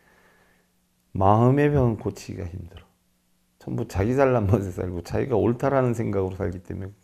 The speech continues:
고칠 체간이 없어요. 그래서 마음에 병든 사람은 고등적인 그러한 어떤 병이라고 그래. 고등적인 병. 근데 어느 누구도 고쳐줄 수가 없어요.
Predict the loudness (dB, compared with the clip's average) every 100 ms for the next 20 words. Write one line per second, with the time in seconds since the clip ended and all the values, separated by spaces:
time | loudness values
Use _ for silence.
0 | _ -12 -12 -10 -12 -10 -8 -6 -6 -10
1 | -10 -8 -8 -6 -8 _ -20 -20 -20 -20
2 | _ _ _ _ _ 4 6 6 4 4
3 | 2 2 0 -2 -4 -4 -8 -12 _ -2
4 | 0 4 2 2 -2 -6 -4 -6 -8 -10
5 | _ _ _ _ _ _ _ _ _ _
6 | _ -2 4 6 4 2 0 -4 -10 -10
7 | -8 -10 -10 -16 -20 -20 -18 -18 _ _
8 | _ -14 -8 -2 -2 -2 -6 -6 -12 -10
9 | -12 -14 _ _ _ _ _ _ _ _
10 | _ _ _ _ _ _ _ _ _ _
11 | -6 -6 -4 2 4 6 4 0 -4 -12
12 | -16 -14 -14 -16 -18 -20 -20 _